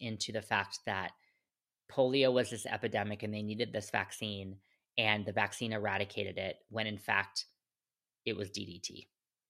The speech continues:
being sprayed on children. And it's the same symptoms that so-called polio had. So anyways,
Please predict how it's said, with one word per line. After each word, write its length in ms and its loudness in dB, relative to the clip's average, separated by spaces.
being 260 2
sprayed 280 4
on 140 2
children. 460 0
And 140 4
it's 180 0
the 80 -2
same 400 2
symptoms 720 -2
that 180 6
so-called 480 4
polio 420 -2
had. 300 -10
So 200 -6
anyways, 420 -6